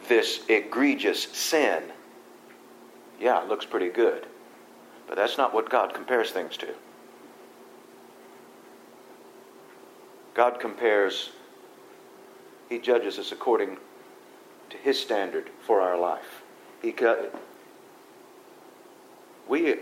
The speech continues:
and we who are in Christ Jesus, there is nothing less than Christ Jesus that will be sufficient for who we are. We've got to take care not to let evil precedent, even evil precedent expunged,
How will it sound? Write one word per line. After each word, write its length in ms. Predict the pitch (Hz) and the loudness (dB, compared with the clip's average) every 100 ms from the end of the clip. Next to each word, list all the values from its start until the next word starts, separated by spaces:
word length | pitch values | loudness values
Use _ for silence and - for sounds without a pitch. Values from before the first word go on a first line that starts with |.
| - - | -6 -16
and 140 | 92 104 | -10 -4
we 120 | 160 | -2
who 120 | 139 | 2
are 140 | 123 107 | 2 2
in 120 | 101 | 0
Christ 360 | 123 98 - | 0 0 0
Jesus, 460 | - 135 - 78 - - 107 | -6 -6 -6 -10 -12 -8 -2
there 140 | 92 | -2
is 160 | 80 101 | -2 -4
nothing 420 | 104 127 135 117 | -2 -2 -2 0
less 260 | 117 - | 0 0
than 160 | - 98 | -4 -6
Christ 400 | - 101 90 - | 0 0 0 -6
Jesus 360 | 113 - 73 - | -6 -6 -8 -10
that 180 | 95 | -8
will 100 | 92 | -6
be 140 | 95 87 | -6 -8
sufficient 640 | - - 107 - - - - - - - - - - - - - - - - - - - | -10 -6 -4 -4 -8 -14 -20 -20 -20 -20 -20 -20 -20 -20 -20 -20 -20 -20 -20 -20 -20 -10
for 140 | 92 | -6
who 140 | 107 | -2
we 240 | 92 92 95 | -2 -2 2
are. 240 | 107 78 - - - - - | 2 0 -6 -20 -20 -18 -10
We've 240 | 101 - | -10 -6
got 300 | 110 98 - | 0 0 0
to 60 | - | -8
take 320 | - 120 - | -4 -4 -4
care 400 | - 120 92 85 - - | -2 0 2 -2 -8 -12
not 400 | 98 110 113 - | 0 0 0 -4
to 100 | 127 | -8
let 380 | 113 104 87 - - - - - | -2 0 0 -2 -14 -20 -20 -6
evil 320 | 131 151 151 | -2 2 2
precedent, 680 | 147 - 131 120 98 87 - - - - - - - - - - - | 0 2 0 2 0 -2 -4 -14 -20 -20 -20 -20 -20 -20 -20 -20 -10
even 320 | 139 139 120 117 | -2 0 0 0
evil 320 | 135 147 120 | 2 4 4
precedent 540 | 113 131 120 107 101 - | 4 2 2 2 0 -2
expunged, 640 | - - - 127 95 - | -12 -4 2 2 2 -4